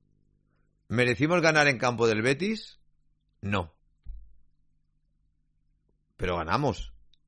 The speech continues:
O en campo del Málaga, que en la segunda parte creo que tiraron dieciséis córners.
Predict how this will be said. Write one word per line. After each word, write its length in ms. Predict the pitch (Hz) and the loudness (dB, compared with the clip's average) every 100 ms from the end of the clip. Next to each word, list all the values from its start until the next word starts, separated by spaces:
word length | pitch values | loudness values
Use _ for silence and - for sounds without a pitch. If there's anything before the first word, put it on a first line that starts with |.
| _ _ _ | _ _ _
O 120 | 107 | -6
en 80 | 101 | -2
campo 260 | 113 107 113 | -2 0 0
del 140 | 104 | 2
Málaga, 360 | 110 120 113 107 | 2 2 2 0
que 100 | 107 | -4
en 40 | |
la 60 | 107 | -4
segunda 380 | 101 107 104 | -4 -2 -2
parte 220 | 107 110 101 | -2 -4 -2
creo 160 | 107 | -4
que 120 | 104 | -4
tiraron 280 | 95 104 110 | -2 -2 -2
dieciséis 460 | 98 95 101 101 - | -4 -6 -6 -6 -4
córners. 520 | 127 156 131 - - | -2 -2 -4 -10 -16